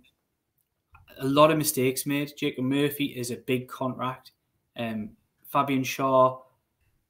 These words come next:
another bit of a strange one. Uh, Federico Fernandez, I kind of understand. Um, I probably would have done the same. Uh, Kieran Clark looking bizarre by the week.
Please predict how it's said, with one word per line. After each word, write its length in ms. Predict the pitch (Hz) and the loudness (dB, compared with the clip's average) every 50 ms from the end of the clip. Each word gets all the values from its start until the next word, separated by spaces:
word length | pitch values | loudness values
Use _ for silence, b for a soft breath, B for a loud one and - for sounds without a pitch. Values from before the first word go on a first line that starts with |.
| _ _ _ _ _ _ _ - - - - - - | _ _ _ _ _ _ _ -16 -14 -12 -12 -10 -6
another 440 | - 123 127 123 123 123 123 117 - - - - | -4 -4 -2 0 2 0 0 0 -4 -10 -12 -10
bit 100 | 135 117 | -8 -6
of 60 | 123 | -4
a 40 | 120 | -4
strange 540 | - - - - 135 135 139 135 135 127 | -4 -2 0 0 2 2 2 2 0 -2
one. 300 | 135 135 135 139 135 131 - _ _ _ _ _ _ - | -2 0 0 0 -2 -4 -10 _ _ _ _ _ _ -10
Uh, 600 | 127 123 120 120 117 117 117 117 117 117 117 117 - - - | -6 -6 -4 -4 -4 -4 -6 -6 -6 -6 -8 -10 -12 -16 -14
Federico 440 | - - 143 139 139 151 - 143 131 | -8 -4 -2 -2 -2 0 -2 -2 -4
Fernandez, 880 | 131 - 139 135 139 139 143 147 147 151 147 147 143 143 - - - _ _ _ _ _ - | -4 -4 -2 0 2 2 2 2 2 2 2 2 0 -2 -4 -6 -10 _ _ _ _ _ -20
I 40 | - - - | -20 -12 -4
kind 280 | - 180 160 139 123 | 0 2 2 2 2
of 100 | 120 110 | 0 -2
understand. 800 | 117 113 110 - - - - - 127 123 127 131 131 135 135 - - _ _ _ _ _ - | -4 -6 -6 -4 -4 -4 -4 -4 -2 -2 0 0 -2 -2 -4 -8 -12 _ _ _ _ _ -12
Um, 200 | 110 113 113 113 - | -10 -10 -8 -8 -8
I 80 | - 120 | -10 -10
probably 260 | - - 131 123 120 | -8 -6 -4 -2 -2
would 160 | 117 127 123 | 0 -2 -2
have 80 | 120 120 | -2 -4
done 160 | - 123 123 | -2 -2 -2
the 60 | 123 | -2
same. 400 | 120 - - 143 139 147 151 156 151 b b b b b b b b - | -2 -4 -4 -2 -2 -2 -2 -4 -6 b b b b b b b b -16
Uh, 60 | 123 - | -16 -12
Kieran 300 | - - 143 139 135 131 | -2 0 2 2 2 0
Clark 540 | 123 - 139 135 135 135 135 135 - - - - - | 0 0 2 4 4 4 2 0 -2 -8 -14 -10 -8
looking 280 | 139 131 - - 123 120 | -8 -6 -4 -4 -4 -4
bizarre 460 | 120 117 123 127 127 127 127 123 120 | -4 -2 0 0 2 2 2 2 0
by 200 | - 123 117 117 | 0 -2 -4 -2
the 100 | 120 123 | -2 -2
week. 340 | 131 147 147 - - - | -2 -2 -2 -4 -8 -14